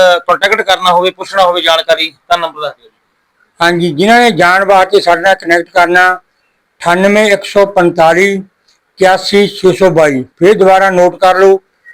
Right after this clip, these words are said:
Speaker 2: ਅਠਾਨਵੇਂ ਇੱਕ ਸੌ ਪੰਤਾਲੀ ਤੇ ਇਕਿਆਸੀ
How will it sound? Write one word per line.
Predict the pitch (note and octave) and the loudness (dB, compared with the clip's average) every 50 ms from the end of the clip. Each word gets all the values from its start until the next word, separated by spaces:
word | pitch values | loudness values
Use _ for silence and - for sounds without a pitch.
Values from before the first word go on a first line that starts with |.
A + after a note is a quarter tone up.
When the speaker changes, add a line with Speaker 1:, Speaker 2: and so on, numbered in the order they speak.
| _ _ _ _ _ | _ _ _ _ _
Speaker 2:
ਅਠਾਨਵੇਂ | - E3+ E3+ F3 F#3 G3 G3+ G#3 G#3+ G#3+ | -4 -2 -2 0 0 0 2 2 0 0
ਇੱਕ | G3+ F#3 F#3 F#3 - | 0 0 -2 -4 -6
ਸੌ | - - G3+ G3 F#3+ | -4 0 0 0 0
ਪੰਤਾਲੀ | G3 - F3 E3+ D#3+ - E3 D#3+ E3 E3+ F3+ G3+ G3+ G3+ G3 G3 _ _ _ _ _ _ _ | 0 0 0 0 0 0 2 2 2 2 0 -2 -2 -4 -6 -12 _ _ _ _ _ _ _
ਤੇ | G3+ G3 | 0 0
ਇਕਿਆਸੀ | F#3+ F#3+ - - F#3 F#3 E3+ - - - G#3 G3+ G#3 | 0 0 -2 0 0 0 0 -4 -4 -2 -2 0 0